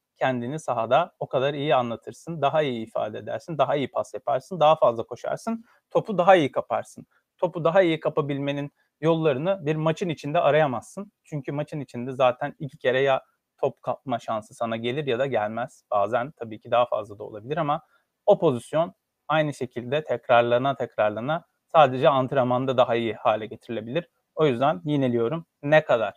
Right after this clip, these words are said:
iyi antrenman yaparsan, ne kadar sık antrenman yaparsan sahada da o kadar iyi futbolcu olursun, o kadar iyi maç yaparsın.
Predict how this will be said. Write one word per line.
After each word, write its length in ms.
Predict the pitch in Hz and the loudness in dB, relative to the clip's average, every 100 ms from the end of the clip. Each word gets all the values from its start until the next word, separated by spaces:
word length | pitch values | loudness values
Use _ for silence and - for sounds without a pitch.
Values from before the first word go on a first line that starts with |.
| - | -4
iyi 160 | 131 | 0
antrenman 440 | 117 120 127 123 117 | 0 0 -2 0 -2
yaparsan, 480 | 117 156 127 120 139 | 0 0 0 -2 -2
ne 100 | 160 | 0
kadar 200 | 139 120 | 2 0
sık 320 | - 156 156 | -4 -8 -2
antrenman 400 | 135 - 120 117 | -2 -2 -4 -4
yaparsan 500 | 120 135 123 - 95 _ _ _ _ | -2 0 0 -2 -4 _ _ _ _
sahada 380 | 214 196 151 | 6 8 6
da 60 | 175 | 2
o 100 | 180 | 2
kadar 200 | 156 135 | 0 -2
iyi 120 | 123 | -4
futbolcu 440 | - - 107 110 113 | -10 -10 -10 -8 -10
olursun, 420 | 110 - 180 185 | -10 -14 -14 -8
o 100 | 143 | -4
kadar 220 | 139 110 | -2 -2
iyi 100 | 104 | -4
maç 220 | 104 - 117 | -8 -12 -10
yaparsın. 460 | - 117 - 170 | -4 -4 -6 -14